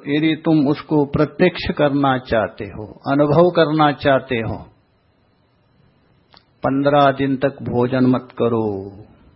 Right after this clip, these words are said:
आप लोग भी यदि परीक्षा करना चाहते हैं, पन्द्रह दिन तक भोजन मत करो, किंतु पर्याप्त जल पी लो,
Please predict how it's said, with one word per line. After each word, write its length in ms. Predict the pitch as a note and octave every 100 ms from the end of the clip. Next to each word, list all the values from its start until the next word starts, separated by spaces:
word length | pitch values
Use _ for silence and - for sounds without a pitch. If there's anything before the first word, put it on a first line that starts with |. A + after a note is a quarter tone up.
| _ _ _ _ _ _ _ - - _ -
आप 140 | A2 B2
लोग 280 | C#3 C#3+ D3
भी 120 | C#3+
यदि 140 | C#3+
परीक्षा 460 | C#3 C#3 C3+ - C#3
करना 400 | C3+ C3 C3+ B2+
चाहते 380 | B2+ A#2+ A#2+ B2
हैं, 120 | B2
पन्द्रह 460 | - B2+ C3+ C3+
दिन 240 | B2+ C3 B2
तक 120 | -
भोजन 600 | - G#2+ A2 G2+ F#2+ F#2+
मत 140 | F2+ -
करो, 280 | - - - _ _ _ _ _ _ _ _ _ _ _ _ _ _ _ _ _ _ _ _ _ _ _ _ _ _ _ -
किंतु 680 | D#3+ F#3+ F#3+ G3+ G#3 A3+ - _ _ _ _ _ _
पर्याप्त 680 | B2 C3+ D3 D#3 D#3+ - D3
जल 580 | B2 A#2 D3 D3 C#3 C#3
पी 200 | A2+ G2+
लो, 200 | - -